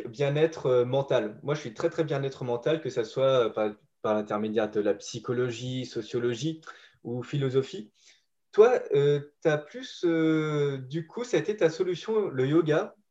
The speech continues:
d'un bien-être physique. Et comme tu dis, il y a, les deux sont pas à dissocier. Au contraire, euh, ça me fait penser dans le courant philosophique,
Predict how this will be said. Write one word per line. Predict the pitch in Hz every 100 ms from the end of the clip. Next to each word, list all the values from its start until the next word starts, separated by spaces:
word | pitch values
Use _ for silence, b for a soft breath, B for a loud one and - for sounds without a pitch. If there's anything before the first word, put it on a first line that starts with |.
| _ 127
d'un | 139
bien-être | 131 143 165 202 - 131
physique. | - - 139 151 - - b b b -
Et | 143 147 - 120 -
comme | 185
tu | 160 170
dis, | 151 233 - -
il |
y | 123
a, | 127 - _ _
les | 135 127
deux | 139 214
sont | 233 160 143 131 - -
pas | 196
à | 165
dissocier. | 156 165 156 - 196
Au | 127
contraire, | 151 143 - 185 135
euh, | 120
ça | 117
me | 135
fait | 156
penser | 151 143 -
dans | 185 147
le |
courant | - 139 131
philosophique, | - 123 117 120 208 214